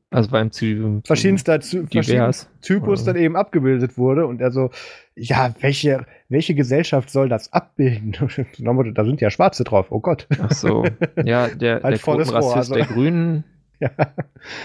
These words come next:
Speaker 2: Äh, warte
Speaker 1: Boris
Speaker 2: mal,
Speaker 1: Palmer,
Speaker 2: Boris Palmer ist,
Speaker 1: Oberbürgermeister
Speaker 2: glaub
Speaker 1: von
Speaker 2: ich,
Speaker 1: Tübingen.
Speaker 2: äh, Tübingen, genau. Ähm,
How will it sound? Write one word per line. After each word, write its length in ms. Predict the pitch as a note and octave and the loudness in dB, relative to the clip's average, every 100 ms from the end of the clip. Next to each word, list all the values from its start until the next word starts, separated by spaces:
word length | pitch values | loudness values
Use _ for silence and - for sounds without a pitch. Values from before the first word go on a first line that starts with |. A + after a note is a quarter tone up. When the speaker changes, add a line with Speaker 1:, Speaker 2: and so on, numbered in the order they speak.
| - | -10
Speaker 2:
Äh, 0 | |
warte 260 | - C3+ C3+ | -2 0 2
Speaker 1:
Boris 280 | A#2+ C3 C#3 | 0 0 0
Speaker 2:
mal, 100 | A#2 | 0
Speaker 1:
Palmer, 380 | C#3 D#3 B2+ G#2+ | 0 0 0 0
Speaker 2:
Boris 220 | C#3 C#3 | 0 -4
Palmer 400 | - B2+ E3 D3+ | -2 0 0 0
ist, 120 | D3 | 0
Speaker 1:
Oberbürgermeister 460 | C3 C3 C#3 C#3+ C3+ | 0 0 0 0 0
Speaker 2:
glaub 120 | C#3 | 0
Speaker 1:
von 100 | C3 | -2
Speaker 2:
ich, 80 | - | -4
Speaker 1:
Tübingen. 760 | - C3 B2 B2+ B2+ B2+ B2+ | -2 0 0 0 0 0 -2
Speaker 2:
äh, 60 | C3 | -4
Tübingen, 300 | - D3 A#2 | -4 -2 0
genau. 260 | B2+ B2 A2 - - - - _ | 0 0 -2 -12 -20 -20 -20 _
Ähm, 720 | - B2 B2+ B2+ B2+ B2+ B2+ | -4 0 2 2 2 0 -2